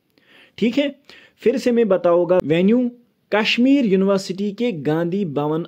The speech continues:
ऑडिटोरियम में, ठीक है, on eighth November। And it is for the information of you guys that we have only two fifty seats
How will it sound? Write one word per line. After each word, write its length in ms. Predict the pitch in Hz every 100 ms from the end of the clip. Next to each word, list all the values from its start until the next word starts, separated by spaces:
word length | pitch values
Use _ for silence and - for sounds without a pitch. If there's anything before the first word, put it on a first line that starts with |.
| 127
ऑडिटोरियम 640 | 135 127 117 107 98 95
में, 220 | 92 90 -
ठीक 220 | 240 262
है, 160 | 180 101 _ _ -
on 260 | 190 214 226 -
eighth 360 | 170 170 170 262 269 -
November। 500 | 139 135 113 98 90 76 _ _ _ -
And 340 | 254 208 143 190 _ _ _ 214
it 140 | 233
is 120 | 277 214 - - 196
for 180 | 202 220
the 120 | 247 214
information 600 | 180 170 190 208 220 226 226
of 20 | 180
you 160 | 170 170
guys 320 | 165 165 185
that 300 | 147 151 185 - _ 143
we 200 | 196 233 226
have 160 | 233 - 180
only 420 | 190 196 220 233 - _ -
two 240 | 294 294
fifty 480 | 214 196 196 - 202 196 160
seats 400 | 170 170 -